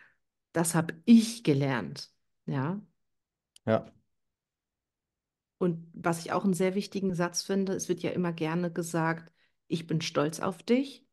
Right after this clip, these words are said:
Speaker 1: was schön ist. Was ich aber noch wichtiger immer finde, ist, diese Selbstwirksamkeit hervorzuheben und zu sagen, "Da kannst du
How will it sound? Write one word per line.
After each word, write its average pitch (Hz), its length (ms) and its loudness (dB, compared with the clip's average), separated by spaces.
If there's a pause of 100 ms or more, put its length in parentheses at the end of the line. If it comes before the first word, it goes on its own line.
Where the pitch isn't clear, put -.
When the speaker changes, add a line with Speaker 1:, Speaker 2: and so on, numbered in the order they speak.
(180)
Speaker 1:
was 143 220 -2
schön 156 320 -2
ist. - 380 0 (500)
Was 180 200 0
ich 226 140 -2
aber 175 140 2
noch 170 200 2 (120)
wichtiger 202 600 -2
immer 185 240 -2
finde, 196 380 -2
ist, - 300 -6
diese 165 200 -2
Selbstwirksamkeit 165 1040 -2
hervorzuheben 160 760 0
und 165 80 -6
zu 170 80 -6
sagen, 147 260 0
"Da 143 140 -4
kannst 151 420 -6
du 285 440 6